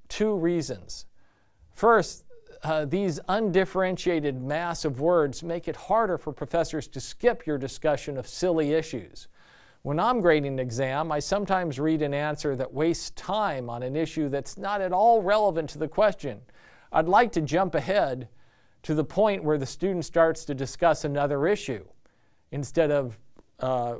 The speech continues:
focusing my attention on something that's annoying me about the student. But if there are no paragraphs or highlighting, I'm forced to keep reading the poor parts of the answer and can't focus my time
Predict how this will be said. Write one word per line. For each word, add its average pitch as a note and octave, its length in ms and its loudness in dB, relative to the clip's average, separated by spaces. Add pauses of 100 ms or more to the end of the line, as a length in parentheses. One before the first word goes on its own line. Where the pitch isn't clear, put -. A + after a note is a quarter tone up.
focusing D3+ 640 2
my B2+ 140 -4
attention D#3+ 500 -4
on A#2 140 -8
something B2+ 400 -6
that's A#2 240 -8
annoying C#3 580 0
me A2+ 140 -8
about G2+ 340 -10
the A#2+ 100 -10
student. G#2+ 420 -6 (280)
But D3 140 -2
if D3+ 120 0
there E3 140 0
are D#3 60 0
no G#3+ 180 2
paragraphs E3 800 2
or A2 80 -10
highlighting, C3+ 760 2 (420)
I'm - 140 0
forced F#3 360 0
to E3 60 -2
keep - 380 -6
reading F3 460 0
the B2 80 -4
poor A3+ 340 2
parts F3 380 0
of C#3 100 -6
the C#3+ 100 -2
answer E3 400 -4
and B2+ 140 -8
can't E3 260 -6
focus F3 440 -2
my C3+ 180 -4
time C3+ 560 -2